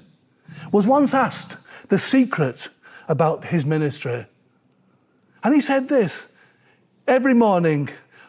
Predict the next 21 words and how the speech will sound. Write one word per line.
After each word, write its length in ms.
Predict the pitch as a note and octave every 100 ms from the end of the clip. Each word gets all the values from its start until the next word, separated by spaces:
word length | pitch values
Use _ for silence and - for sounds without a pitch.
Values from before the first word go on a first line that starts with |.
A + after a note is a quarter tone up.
| -
I 160 | D3 D3+
get 260 | D#3+ D3+
up 380 | E3+ C3+ - - _ - -
and 160 | D3
I 180 | C3+ C#3
ask 340 | C#3+ E3+ -
God 240 | - D#3 C#3+
in 80 | C3+
my 160 | C#3
prayers 600 | B2+ D#3 C#3 C3 B2 A2+ - - -
to 100 | D3
set 240 | - F#3+
me 140 | E3 D#3
on 160 | D3+
fire 420 | C#3+ D#3 C#3 A#2 A2 _ _ _ _ _ _ -
and 180 | A#2+ C3+
let 220 | D3 -
people 500 | C#3 B2+ B2 A#2 - _ _ _ _ _ -
watch 320 | C#3 - -
me 160 | C#3 C3+
burn." 480 | B2 G#2+ G#2+ G2